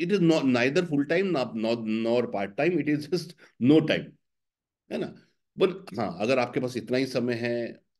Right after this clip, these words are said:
तो फिर हमें बड़ी-बड़ी एक्सपेक्टेशन नहीं करनी चाहिए कि हाँ यार, ये बिजनेस में हम मलेशिया भी जाएंगे, हम लाखों रुपए भी कमाएंगे, हमें टाइटल रिकॉग्निशन मिलेगा। वो तभी होगा जब हम समर्पण करेंगे, जब हम कमिटमेंट करेंगे, जब हम,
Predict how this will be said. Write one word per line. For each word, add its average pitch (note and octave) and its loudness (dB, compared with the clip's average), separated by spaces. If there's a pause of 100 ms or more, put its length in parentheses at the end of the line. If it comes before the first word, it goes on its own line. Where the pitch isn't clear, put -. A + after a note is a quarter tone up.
(440)
तो - -8
फिर A3 0
हमें F#3+ 4
बड़ी-बड़ी F3 6
एक्सपेक्टेशन E3 0
नहीं C3+ 4
करनी F#2+ -2
चाहिए G#2 -8
कि B2 -4
हाँ A#2 0
यार, A#2 2
ये A#2+ 2
बिजनेस A2 -2
में A#2+ 0
हम A#2+ -2 (280)
मलेशिया A2 2
भी C3+ 4
जाएंगे, B2+ 2 (360)
हम G2+ -2
लाखों G2+ 0
रुपए A#2 2
भी B2+ 2
कमाएंगे, B2 0 (300)
हमें F#2 -6
टाइटल F#2 -6
रिकॉग्निशन A2 -4
मिलेगा। A#2 0 (520)
वो G#3 2
तभी F3 2
होगा D#3+ 4
जब F#3 2
हम G#3 0
समर्पण C#3+ -2
करेंगे, G2 -6
जब B2 -8
हम D3 -4
कमिटमेंट A2+ -4
करेंगे, E2 -12 (600)
जब A2+ 0
हम, F3+ -4